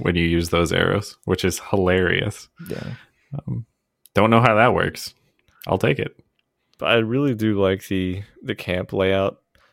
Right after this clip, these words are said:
Speaker 3: 'Cause like Jake said, the map is very much like Far Cry. You have outposts, you have campfires, which are safe checkpoints. Sound familiar?
Speaker 1: Mm-hmm.
Speaker 3: And you have, like, these other things.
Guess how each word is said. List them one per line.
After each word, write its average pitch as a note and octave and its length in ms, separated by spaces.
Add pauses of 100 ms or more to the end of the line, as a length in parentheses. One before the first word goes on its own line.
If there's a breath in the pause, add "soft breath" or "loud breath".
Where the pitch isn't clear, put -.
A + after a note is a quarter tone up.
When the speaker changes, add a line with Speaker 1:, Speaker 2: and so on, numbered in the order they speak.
Speaker 3:
'Cause B2+ 120
like C#3 220
Jake B2 240
said, G2 240
the F#2+ 60
map F#2 280
is F#2 100
very F2+ 220
much F2 320
like F2 260
Far E2 260
Cry. - 320
You G2 140
have F#2 240
outposts, - 840 (540 soft breath)
you G2+ 160
have F#2 460 (100)
campfires, F2+ 800
which G2 160
are F#2+ 80
safe F#2 300
checkpoints. F#2 680 (240)
Sound - 320
familiar? - 560 (640 soft breath)
Speaker 1:
Mm-hmm. A#2 80
Speaker 3:
And F#2+ 180
you G2 140
have, F#2+ 320
like, F#2+ 140
these G2+ 140
other F#2+ 160
things. F#2+ 400